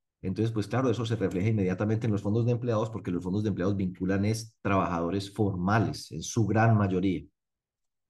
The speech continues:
Ahora, en la generación de empleo,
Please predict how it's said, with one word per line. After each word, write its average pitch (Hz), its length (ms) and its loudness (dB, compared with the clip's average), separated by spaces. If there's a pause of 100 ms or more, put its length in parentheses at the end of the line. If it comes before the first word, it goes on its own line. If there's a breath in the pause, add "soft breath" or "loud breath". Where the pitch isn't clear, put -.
(840)
Ahora, 107 600 2 (400)
en 117 160 2
la 117 100 4
generación 113 640 2
de 160 60 2
empleo, 175 640 0